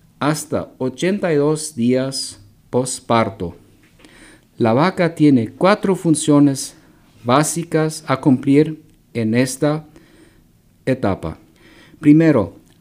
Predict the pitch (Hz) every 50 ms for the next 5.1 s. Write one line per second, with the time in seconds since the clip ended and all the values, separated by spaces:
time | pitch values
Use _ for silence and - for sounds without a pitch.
0 | _ _ - 110 110 110 - - 90 92 98 - - 135 139 147 165 160 147 -
1 | - - - - _ _ _ _ _ _ - - 139 131 139 156 170 165 147 120
2 | 98 98 101 - - - - - - - - - - 139 135 131 135 131 127 120
3 | 117 117 - - 135 139 143 139 127 120 - 107 104 120 139 147 - 202 160 156
4 | - _ _ _ _ _ _ _ - 131 127 120 - - 156 147 131 107 95 95
5 | -